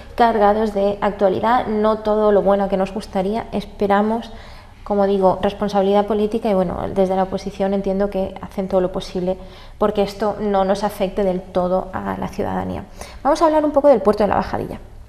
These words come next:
Hace relativamente poco, unos cuantos días, eh, salió la noticia de que, bueno, el puerto de la Bajadilla, eh, la Junta había decidido no presentar alegaciones, sin embargo,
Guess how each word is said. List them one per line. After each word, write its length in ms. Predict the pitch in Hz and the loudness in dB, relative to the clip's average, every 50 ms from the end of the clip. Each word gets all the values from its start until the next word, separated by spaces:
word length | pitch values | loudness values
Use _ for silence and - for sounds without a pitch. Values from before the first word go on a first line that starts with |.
| - - - | -18 -12 -8
Hace 540 | 202 196 - - - 202 190 190 190 185 185 | -8 -8 -8 -4 -2 0 2 2 2 2 0
relativamente 920 | 185 180 175 175 180 175 175 170 170 170 170 - 180 170 170 170 175 180 - - | 0 -2 -2 -2 -4 -6 -6 -6 -6 -8 -6 -6 -6 -4 -4 -4 -6 -6 -4 -2
poco, 240 | 233 254 - - 330 | -2 -2 0 -2 -2
unos 260 | 240 185 175 180 - | -2 -2 -4 -2 -2
cuantos 280 | - 180 175 185 170 | -2 -2 -2 -2 -2
días, 340 | 190 226 262 277 - - - - | -2 -2 -4 -4 -6 -8 -8 -4
eh, 240 | 202 185 175 175 165 160 165 170 175 - - - - - - - - - - - - - - - - - | -4 -2 -2 -2 -4 -6 -8 -8 -10 -14 -18 -20 -20 -20 -20 -20 -20 -20 -20 -16 -14 -14 -12 -10 -8 -6
salió 720 | - 202 196 185 185 190 196 202 202 202 202 202 202 202 202 - - - - - | -2 0 2 2 4 4 6 6 6 6 6 4 2 0 -4 -12 -14 -12 -6 -2
la 80 | 208 | 0
noticia 480 | 202 202 196 196 196 185 - - 208 190 | 2 2 2 0 -2 -4 -4 -4 -4 -4
de 80 | 185 | -4
que, 80 | 180 - | -4 -4
bueno, 160 | - - - | -4 -6 -6
el 60 | 190 | -4
puerto 320 | - - 185 190 190 - 190 | -2 -2 -2 -2 -2 -2 0
de 80 | 185 | 0
la 80 | 185 185 | 0 0
Bajadilla, 840 | 185 180 - - 208 208 240 269 277 277 277 269 294 285 285 294 294 - - - - - - | -2 -2 -2 -2 -2 0 0 0 0 -2 -2 0 0 -2 -2 -4 -8 -10 -14 -14 -14 -6 -2
eh, 480 | 190 196 196 190 185 185 - 107 - - | -2 0 2 2 2 2 0 0 -2 0
la 120 | - 208 190 | 2 2 2
Junta 600 | - - 214 208 202 196 190 196 202 190 190 190 | 2 2 0 2 2 2 0 0 2 2 2 0
había 420 | - 208 190 185 185 190 196 - | 0 0 0 0 0 -2 -2 -2
decidido 680 | 196 202 202 202 202 - 196 185 190 185 180 180 180 - - | -2 -2 -2 -2 -2 -2 -2 0 0 2 2 0 0 -2 -2
no 140 | 180 180 180 | -2 -4 -4
presentar 400 | - - - 175 175 - - 190 | -6 -8 -8 -6 -4 -2 -2 0
alegaciones, 520 | 190 196 202 208 - - 277 - - 240 | 0 0 0 -2 -2 -4 -4 -4 -4 -6
sin 200 | - - 233 240 | -6 -6 -4 -4
embargo, 460 | 233 208 202 208 208 202 208 247 254 | -2 -2 0 0 0 -2 -2 -4 -6